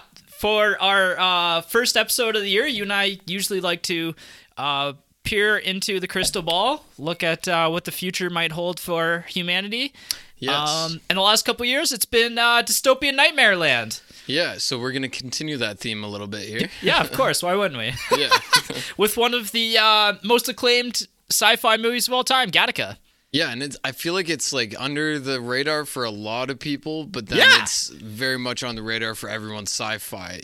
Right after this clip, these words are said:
Speaker 2: and even we have, haven't watched it until now.
Speaker 1: Yeah, there's, like, two camps that you're in.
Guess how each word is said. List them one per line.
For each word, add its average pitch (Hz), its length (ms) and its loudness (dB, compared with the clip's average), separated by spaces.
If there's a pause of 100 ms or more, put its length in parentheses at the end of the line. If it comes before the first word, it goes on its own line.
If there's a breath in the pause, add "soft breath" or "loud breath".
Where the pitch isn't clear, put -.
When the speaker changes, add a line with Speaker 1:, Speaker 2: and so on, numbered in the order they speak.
Speaker 2:
and 110 280 -10 (120)
even 135 340 -6
we 120 360 -2
have, 113 440 -8
haven't 113 320 -4
watched 110 380 -8
it 101 100 -10
until 101 340 -10
now. 80 440 -14
Speaker 1:
Yeah, 190 400 4
there's, - 240 2
like, 269 180 2
two 277 220 0
camps 143 420 2
that 139 200 -2
you're 127 180 -6
in. 101 180 -8